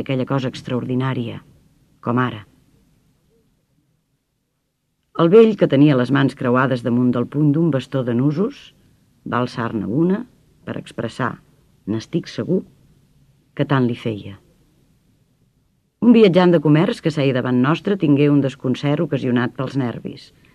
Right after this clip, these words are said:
De primer, inicià el gest de treure's el mocador, però a mig fer-ho es repensà. Va encendre una cigarreta i, després d'extreure'n dues glopades de fum, va llançar-la per la finestra. Bé, doncs,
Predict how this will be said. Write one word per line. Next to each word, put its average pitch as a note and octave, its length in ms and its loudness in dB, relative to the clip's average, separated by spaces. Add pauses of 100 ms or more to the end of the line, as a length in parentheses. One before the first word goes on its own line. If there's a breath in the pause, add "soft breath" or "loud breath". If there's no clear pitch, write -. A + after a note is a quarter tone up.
(120 soft breath)
De - 80 -8
primer, B2+ 320 2
inicià C3+ 560 0
el A#2+ 80 -2
gest B2+ 240 -4
de A2+ 80 -6
treure's A#2 400 -2
el A#2+ 80 -6
mocador, B2 460 -6 (340 soft breath)
però C#3 160 -2
a C3 80 2
mig B2+ 240 2
fer-ho F3 300 2
es F#3 100 -6
repensà. F#3+ 460 -2 (420 soft breath)
Va C#3+ 80 4
encendre C#3 360 2
una A#2+ 120 -2
cigarreta C#3 640 -2 (260 loud breath)
i, C3+ 80 -2
després C#3+ 480 -2
d'extreure'n D3 560 0
dues C#3+ 240 2
glopades C#3+ 480 0
de D#3+ 80 -2
fum, D#3+ 240 0 (240 loud breath)
va D3 160 0
llançar-la C3+ 480 -2
per C3 160 -8
la A#2 80 -6
finestra. G2 480 -6 (2500)
Bé, A#3 240 4
doncs, C3+ 400 0